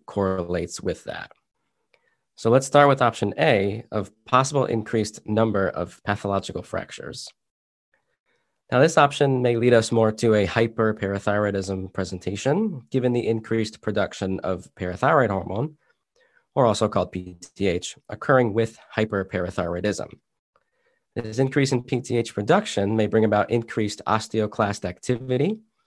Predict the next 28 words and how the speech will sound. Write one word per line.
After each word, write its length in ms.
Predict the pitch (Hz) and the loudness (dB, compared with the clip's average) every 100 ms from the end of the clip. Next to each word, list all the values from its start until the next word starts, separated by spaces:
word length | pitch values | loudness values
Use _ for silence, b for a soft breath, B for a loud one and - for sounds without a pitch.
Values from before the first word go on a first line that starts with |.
| _ _ _ | _ _ _
which 180 | - 160 | -2 0
in 140 | 165 156 | 0 0
turn 320 | 143 120 117 | 2 2 2
increases 580 | 123 123 - 117 104 107 | -2 -4 -4 -4 -4 -4
the 80 | |
resorption 580 | 98 101 127 143 139 107 | -2 0 2 2 0 -2
process 400 | - 95 - 90 | 0 -2 -2 -8
of 160 | 87 - | -10 -4
bone, 400 | 131 135 131 139 139 _ _ _ _ _ _ | 2 4 4 0 -6 _ _ _ _ _ _
further 300 | _ 143 131 | _ 2 4
increasing 560 | 131 117 - 113 117 110 | 2 0 -2 -2 0 2
the 80 | 110 | 2
amount 280 | 104 101 | 2 0
of 180 | 104 98 - | -2 -8 -12
blood 380 | 92 104 98 - - | -6 -2 -2 -2 -8
calcium 480 | - 101 - 82 90 | -2 -2 -2 -6 2
levels, 520 | 117 98 87 87 - _ | 2 2 -2 -6 -14 _
potentially 640 | - - 170 - - 165 147 | -4 0 0 0 -4 0 2
leading 260 | 113 107 | 2 0
to 180 | 104 113 | 0 -4
hypercalcemia. 1040 | 107 101 104 95 - 87 - 98 80 71 - _ _ _ _ _ _ _ _ - | -2 -4 -2 -4 -2 -4 -2 -2 -4 -6 -14 _ _ _ _ _ _ _ _ 0
As 220 | 113 113 | 2 2
this 160 | 117 113 | -2 -4
progresses, 800 | 95 95 160 202 107 101 98 - _ _ _ _ _ - | -6 0 0 2 -2 -2 -6 -14 _ _ _ _ _ 4
bone 280 | 127 143 | 6 6
demineralization 920 | 113 127 117 117 123 131 113 98 - 101 | 4 2 2 2 4 2 0 -2 -2 -2
may 140 | 101 | -4
progress, 640 | - 135 120 95 139 - | -4 -4 0 0 0 -6